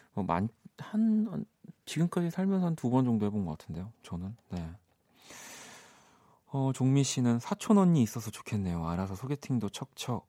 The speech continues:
네. 근데 이 소개팅이라는 게 진짜로 뭐 이렇게 그냥 마침 연인이 없는 뭐 남녀가 뭐 이렇게 한번 편하게 만나는 게 될 수도 있지만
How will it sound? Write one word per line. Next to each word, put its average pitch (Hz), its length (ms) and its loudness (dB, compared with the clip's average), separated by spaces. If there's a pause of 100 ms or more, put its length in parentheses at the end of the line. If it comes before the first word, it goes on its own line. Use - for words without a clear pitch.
(100)
네. 76 240 -10
근데 117 240 4
이 92 60 2
소개팅이라는 143 720 -2
게 113 200 -4 (1700)
진짜로 95 720 0 (460)
뭐 101 180 -2
이렇게 104 320 -2 (520)
그냥 147 400 -2 (500)
마침 147 360 0
연인이 151 380 4
없는 113 380 2
뭐 127 120 0
남녀가 110 720 0
뭐 123 280 -4
이렇게 139 180 -6
한번 160 280 -2 (260)
편하게 240 340 2
만나는 147 480 6
게 147 80 0
될 101 160 0
수도 - 200 -4
있지만 131 500 -2